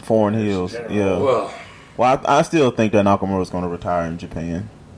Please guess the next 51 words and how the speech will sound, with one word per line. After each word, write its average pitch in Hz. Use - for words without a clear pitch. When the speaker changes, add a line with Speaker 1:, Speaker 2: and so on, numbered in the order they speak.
Speaker 1:
I -
think 95
he's 98
gonna 95
Speaker 3:
I 190
can 180
Speaker 1:
be 95
Speaker 3:
see 95
Speaker 1:
here 98
Speaker 3:
that. 101
Speaker 1:
and 90
he's 101
gonna 98
go 90
back 85
to 78
Japan. -
Speaker 3:
I -
would 170
like 156
to 160
see 156
him 147
with 143
the, 143
the 135
world 165
title, 123
but 143
it 151
might 120
not 107
happen. 98
I -
don't 107
Speaker 1:
Yeah. 98
Speaker 3:
know. 95
Doesn't 151
look -
Speaker 1:
And 127
Speaker 3:
like 120
it's 113
gonna 107
happen 98
now. 95
Speaker 1:
to 190
me, 202
Nakamura 135
is 104
a, 104
a 85